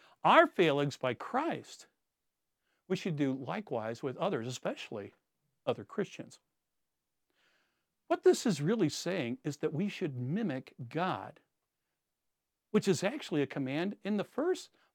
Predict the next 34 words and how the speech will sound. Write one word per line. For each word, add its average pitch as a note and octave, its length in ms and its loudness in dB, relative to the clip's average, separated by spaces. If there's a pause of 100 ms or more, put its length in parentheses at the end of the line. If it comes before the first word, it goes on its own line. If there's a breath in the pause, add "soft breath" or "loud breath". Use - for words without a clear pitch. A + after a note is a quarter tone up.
verse F3+ 280 -2
of F#3 200 -2
the G3+ 80 6
very D#3+ 420 0
next G#3 280 -2
chapter. C4+ 460 -4 (340 soft breath)
Uh, F3 200 -2
look G3+ 300 0
in, F3+ 200 0
at C#3+ 180 -2
Ephesians D3+ 480 -2
five, C#3+ 400 0
one B2+ 340 0
and D3 140 -2
two. A3+ 240 -2 (260 loud breath)
"Therefore, G#3 640 6
be F#3 380 0
imitators E3+ 1160 2
of A2 200 -4
God G#2+ 440 -2 (340 loud breath)
as C4 360 2
beloved F#3 640 2
children, F3+ 640 -4 (540 soft breath)
and D#3+ 220 2
walk A3 440 0
in G3 260 0
love E3+ 400 0 (460)
as B2+ 140 -6
Christ C3 400 0
loved B2 280 -2
us D#3 240 -4
and B2+ 120 -8
gave B2 180 -2
himself C3+ 460 -4